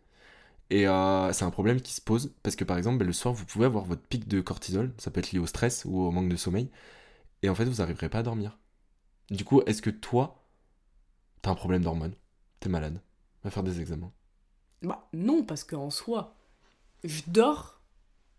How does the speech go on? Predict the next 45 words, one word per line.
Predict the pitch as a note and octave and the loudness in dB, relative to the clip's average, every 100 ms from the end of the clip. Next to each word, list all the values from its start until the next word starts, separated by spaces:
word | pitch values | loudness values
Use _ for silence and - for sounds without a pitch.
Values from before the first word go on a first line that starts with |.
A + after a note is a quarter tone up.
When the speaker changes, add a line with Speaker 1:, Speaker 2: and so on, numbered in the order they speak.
| - | -10
Speaker 2:
le, | D3+ D#3+ D#3+ D#3+ D#3 | -8 -6 -4 -2 -4
ce | D3+ - | -6 -8
qu'il | - | -8
faut, | F3 D4+ D4+ - - | -2 0 -2 -4 -4
mais | D3+ | -4
juste | D#3 G#3+ C#4+ - - _ _ _ - | -2 -2 -2 -6 -20 _ _ _ -6
Speaker 1:
En | G#2 | 0
Speaker 2:
en | A2 | 4
Speaker 1:
phase. | G#2 G2 | 4 4
Speaker 2:
deux | C4 | 2
fois. | - F#3 - - | 2 -2 -2 0
Speaker 1:
Ouais. | A2+ G#2+ - - _ _ _ _ - - | 2 2 -4 -20 _ _ _ _ -18 6
Mais | B2 B2+ - | 10 10 10
alors, | A#2+ A2 - - _ - | 6 6 0 -14 _ -2
Speaker 2:
Et | |
je | F#3 F#3+ | 0 0
me | |
sens | F3+ F#3 E3 | -2 -4 -4
jamais | E3+ E3+ | -2 -2
fatiguée | F3+ C#4 D4+ F#4 | -4 -2 0 0
parce | D#3+ | -2
que | - E3 | -6 -6
je | C#3+ | -4
vais | |
au | D#3+ | -6
sport | D#3 - D3 - | -6 -4 -6 -6
tranquillement, | - D3 - G3 B3 D#4+ | -12 -8 -4 -2 -2 -6
je | E3+ E3+ | -6 -4
me | D3+ | -2
blesse | D3+ F3 - | -2 -4 0
pas, | A#3+ - - - - - | 0 -2 -8 -20 -18 -10
je | E3+ | -2
mange | F#3 F3 F3 - _ | 0 0 -2 -14 _
assez | E3 E3+ F#3 | 0 0 -2
correctement | F3+ F3 F#3 F#3+ G#3 G#3+ - _ _ _ | -2 -2 -2 -4 -6 -10 -20 _ _ _
quand | - D#3 | -10 -8
je | C#3+ | -6
mange | D#3+ D3 | -6 -4
pas | E3 | -6
trois | D#3+ - - D#3 | -6 -8 -6 -6
kilos | - D#3 | -6 -8
de | |
poulet | - E3+ D#3+ | -6 -4 -4
par | D3+ C#3+ | -6 -6
jour. | G#3 - | -6 -6